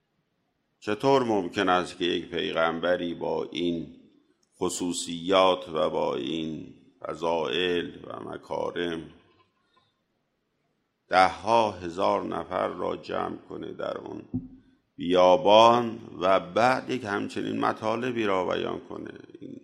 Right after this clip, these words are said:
افراد عادی که همچنین کاری را نمی کنند، تا چه رسد به این که پیامبری آنچنین این گونه سخن بگوید و این عمل را انجام بده. منظور این است که در مسائل دینی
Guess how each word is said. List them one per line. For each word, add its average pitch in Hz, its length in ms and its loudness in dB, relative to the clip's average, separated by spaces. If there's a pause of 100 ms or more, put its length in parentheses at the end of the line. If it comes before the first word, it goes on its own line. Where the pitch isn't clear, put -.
(140)
افراد 87 560 -2
عادی 92 640 2
که 104 140 -8
همچنین 95 500 -6
کاری 117 360 -2
را 107 160 -2
نمی 123 280 -6
کنند، 90 380 -12 (720)
تا 85 140 -4
چه 95 200 -6
رسد 95 420 -2
به 85 100 -6
این 85 220 -8
که - 240 -12 (1000)
پیامبری 87 760 0
آنچنین 87 920 -6 (480)
این 90 300 -2
گونه 80 280 -2
سخن 90 520 -4
بگوید 95 600 -2
و 90 80 -6
این 50 240 -6
عمل 50 400 -6
را 50 140 -6
انجام 50 560 -4
بده. - 260 -14 (1040)
منظور 104 640 4
این 123 240 2
است 98 280 0
که 92 80 0
در 87 180 4
مسائل 85 840 0
دینی 95 840 -2